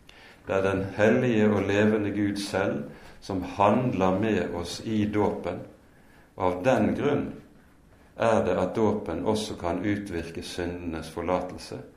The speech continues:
hos den som blir døpt. Dåpen er ikke menneskets egen handling, og derfor er den måten å tale på som man kan høre i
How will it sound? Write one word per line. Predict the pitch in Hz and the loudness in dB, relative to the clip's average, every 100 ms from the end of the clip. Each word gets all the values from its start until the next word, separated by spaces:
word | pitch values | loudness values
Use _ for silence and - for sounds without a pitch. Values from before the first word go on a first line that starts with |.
| - - - | -20 -20 -12
hos | 92 | -6
den | - 92 82 | -2 -2 -2
som | 82 80 | -6 -6
blir | 78 | -6
døpt. | 73 - - - - - - - - - - - - - - - - - _ - - - - - | -6 -10 -14 -20 -20 -20 -20 -20 -20 -20 -20 -20 -20 -20 -20 -20 -20 -20 _ -20 -20 -20 -20 0
Dåpen | 131 120 - 95 98 | 2 2 0 -2 -2
er | 107 104 | -2 -2
ikke | 127 127 - 110 107 - | -2 -2 0 0 0 -2
menneskets | 92 95 101 107 107 95 - - | 0 2 4 2 0 -6 -8 -6
egen | 92 95 80 | -4 -4 -4
handling, | 82 82 82 78 | -4 -6 -6 -6
og | 82 | 0
derfor | 110 - 110 98 | 0 0 0 0
er | 92 | 2
den | 107 95 85 - - - - - | 2 2 -2 -10 -16 -20 -18 0
måten | 92 101 113 | 2 2 0
å | 95 | -2
tale | 92 90 101 110 | 2 2 4 0
på | - 87 | 0 -2
som | 90 98 | -2 -4
man | 95 90 | -4 -4
kan | 92 | -6
høre | 82 87 95 98 85 | -2 0 0 0 -2
i | 85 82 78 | -2 -2 -4